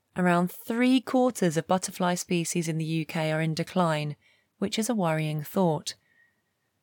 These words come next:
There are several organisations undertaking conservation projects for our little flying beauties.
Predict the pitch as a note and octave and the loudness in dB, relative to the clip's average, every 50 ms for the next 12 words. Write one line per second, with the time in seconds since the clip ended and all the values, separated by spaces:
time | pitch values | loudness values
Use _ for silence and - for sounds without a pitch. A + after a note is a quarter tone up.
0 | _ - F#3 F3+ F3 F#3 - - - A3 A#3 A#3+ C#4 C#4 C#4 C#4 C#4 C#4 C4+ C#4 | _ -2 0 0 0 0 -2 0 2 2 2 4 4 6 6 6 4 4 2 0
1 | C#4 B3+ - E3 D#3+ D#3 - - E3+ E3 D#3+ E3 - - E3+ E3+ E3+ E3+ - - | 0 2 2 0 0 0 -2 -2 -2 -2 -2 -4 -2 0 0 0 0 0 -2 -2
2 | E3 D#3+ D#3 - - E3 D#3+ - - E3 - - - F3 D#3+ D#3+ - - E3 - | -2 -2 -2 -4 -4 -4 -4 -2 -2 -2 -2 -2 -4 -4 -4 -4 -4 -6 -6 -2
3 | - G#3 G3 - - E3 - - - - - D#3 D#3 D#3 D#3 D#3 - D#3+ D#3 - | 0 0 0 2 0 -2 -2 -4 -8 -6 -2 0 0 2 0 -2 -2 -4 -6 -6
4 | - - D#3 D3+ D3+ D3+ D#3 C#3+ D#3+ D#3+ D#3 - - F3 F3+ G3+ A3+ A3+ - | -4 -4 -2 -2 -2 -4 -4 -4 -4 -4 -4 -4 -2 0 2 0 0 -2 -4